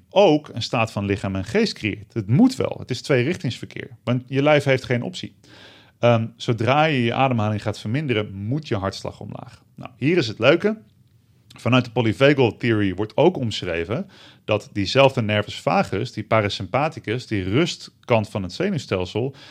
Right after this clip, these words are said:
die hangt inherent samen met ons vermogen om ons sociaal te verbinden en dus om ons te verbinden met onszelf. Want zelfbewustzijn ligt daarin. Want denk maar na, als je in stress bent, in actie, als je onveilig bent, ben je alleen maar bezig met wie gaat mij pakken of wie kan ik pakken. Dus je bent extern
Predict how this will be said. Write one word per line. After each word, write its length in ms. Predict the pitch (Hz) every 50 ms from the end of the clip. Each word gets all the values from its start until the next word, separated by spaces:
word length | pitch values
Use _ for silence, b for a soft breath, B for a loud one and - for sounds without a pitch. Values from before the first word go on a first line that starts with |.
| B B
die 140 | B - 117
hangt 200 | 117 120 123 - _ -
inherent 500 | 190 196 208 196 165 135 131 123 117 -
samen 360 | - 156 127 143 160 165 147
met 100 | 131 117
ons 180 | 113 117 - -
vermogen 580 | - 104 95 98 110 135 170 175 - - 120 117
om 120 | 113 113
ons 160 | 110 107 -
sociaal 420 | - 107 - - - 131 127 131 127
te 100 | - 117
verbinden 560 | - 95 85 - 123 131 113 - - 185 - _ b b b b b b
en 180 | - 165 175 160
dus 280 | 143 127 - - -
om 180 | - 120 120 120
ons 140 | 117 113 -
te 140 | - 104
verbinden 360 | 90 107 104 98 110 107 101 98
met 140 | 92 - -
onszelf. 500 | - 87 - - 120 - - - - -
Want 140 | 107 101 -
zelfbewustzijn 840 | - - 127 131 120 - - 107 98 117 120 - - - 101 92 90
ligt 180 | 92 90 -
daarin. 340 | - 92 85 80 82 85 - B B B B B B
Want 120 | B 110 104
denk 140 | 127 135
maar 100 | 123 117
na, 200 | 120 127 127 120 110
als 120 | 107 -
je 60 | - 113
in 80 | 113
stress 340 | 107 - - 120 113 143 113
bent, 200 | - 107 98 95
in 120 | 107 104 -
actie, 340 | - 139 143 - - 110
als 100 | 101 95 -
je 60 | -
onveilig 480 | 113 113 101 - 127 135 143 139 - -
bent, 200 | 95 95 90 87
ben 80 | 107 101
je 40 | 101
alleen 140 | 107 120 123
maar 120 | 110 92
bezig 420 | 92 117 135 131 107 101 107 104
met 140 | - 98 87
wie 120 | 87 117 117
gaat 260 | - 107 95 - -
mij 120 | 98 87
pakken 360 | - 131 131 123 - 98 -
of 160 | - 95 87 90
wie 100 | 110 104
kan 220 | - 110 98 95
ik 140 | 92 90 -
pakken. 260 | - 104 - - - -
Dus 140 | - 95 -
je 60 | 101
bent 260 | 92 104 98 98 -
extern 500 | - 107 104 - - - - 117 110 98